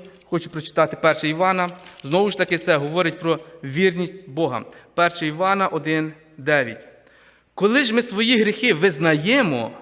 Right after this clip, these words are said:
то Він вірний та праведний", знову ж таки вірний, да? "Щоб гріхи нам простити та очистити нас від неправди всілякої". Ось, друзі, я хотів би, щоб, е,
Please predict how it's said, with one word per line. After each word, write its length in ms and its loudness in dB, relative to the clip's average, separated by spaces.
то 160 2
Він 420 2
вірний 540 2
та 140 0
праведний", 600 0
знову 280 0
ж 60 -10
таки 180 -10
вірний, 320 -6
да? 160 -2
"Щоб 300 0
гріхи 360 0
нам 140 2
простити 720 -2
та 140 4
очистити 640 -2
нас 320 0
від 200 0
неправди 680 0
всілякої". 680 -4
Ось, 340 -2
друзі, 260 -4
я 100 2
хотів 260 -8
би, 80 -4
щоб, 260 -6
е, 300 2